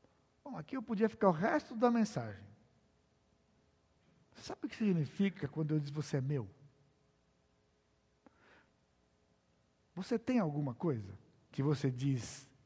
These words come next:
"É meu"? Se é seu, você zela, você guarda, você protege, não deixa ninguém mexer, ninguém estragar. Essa posse, o Senhor tá dizendo, "Você é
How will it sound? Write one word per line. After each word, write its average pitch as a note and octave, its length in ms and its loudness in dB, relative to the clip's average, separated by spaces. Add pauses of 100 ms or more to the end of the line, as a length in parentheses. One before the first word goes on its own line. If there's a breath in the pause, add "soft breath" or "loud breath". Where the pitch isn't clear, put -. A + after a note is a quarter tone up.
(180)
"É A#2 100 0
meu"? C3 360 0 (1400)
Se - 180 -10
é G2+ 40 -6
seu, B2 480 -6 (1300)
você B2 280 -4
zela, D3 360 4
você C#3+ 260 -4
guarda, D#3 380 0
você C#3+ 180 -8
protege, E3 680 -4 (840)
não C3 120 0
deixa C#3+ 240 -2
ninguém D3+ 280 -2
mexer, D3 440 -4
ninguém D3+ 200 -4
estragar. C#3 640 -6 (2750)
Essa A2 220 -6
posse, - 720 -6 (880)
o D3 80 -10
Senhor D3 160 0
tá D#3+ 100 -2
dizendo, C3+ 460 -2
"Você B2 560 -6
é F3 340 -2